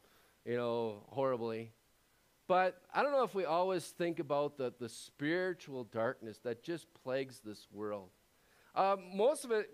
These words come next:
some of it can be because we live in a country, uh, United States is at least on paper sixty-four percent Christian. Or, or we could say, "Well, according to the world, you know, Christianity is still the number one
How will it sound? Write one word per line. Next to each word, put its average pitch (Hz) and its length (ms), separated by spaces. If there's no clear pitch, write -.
some 302 220
of 254 100
it 175 140
can 175 160
be 165 320
because 175 240
we 190 160
live 202 220
in 165 100
a 139 60
country, 156 640
uh, 139 120
United 151 480
States 151 420
is 123 240
at 135 220
least 202 200
on 151 220
paper 180 480
sixty-four 156 800
percent 135 460
Christian. 107 380
Or, 220 380
or 214 160
we 220 120
could 214 200
say, 233 200
"Well, 214 380
according 262 500
to 233 120
the 208 100
world, 202 640
you 175 80
know, 196 100
Christianity 208 1040
is 180 160
still 247 400
the 196 220
number 247 480
one 196 500